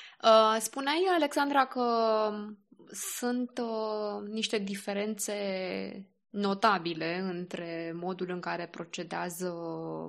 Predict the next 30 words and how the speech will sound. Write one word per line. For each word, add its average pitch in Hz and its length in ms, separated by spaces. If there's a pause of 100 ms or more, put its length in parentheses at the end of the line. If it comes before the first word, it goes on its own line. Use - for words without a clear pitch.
(640)
să - 80
zicem, 175 220
afacerile 180 720
românești 175 640
versus 196 440
cele 196 220
străine. 180 720 (260)
Uh, 202 260
din 226 140
experiența 240 680
ta, 233 200
cum 226 280
se 202 220
manifestă 170 1040
acest 165 380
lucru? 165 300
Ce 190 200
este 202 240
diferit? 170 480
Adică, 196 340
de 190 220
ce, 214 540 (460)
nu 196 100
știu, 196 120
de 185 120
ce 202 320 (420)
preferați 190 920
să 220 300
lucrați 220 400
cu, 220 340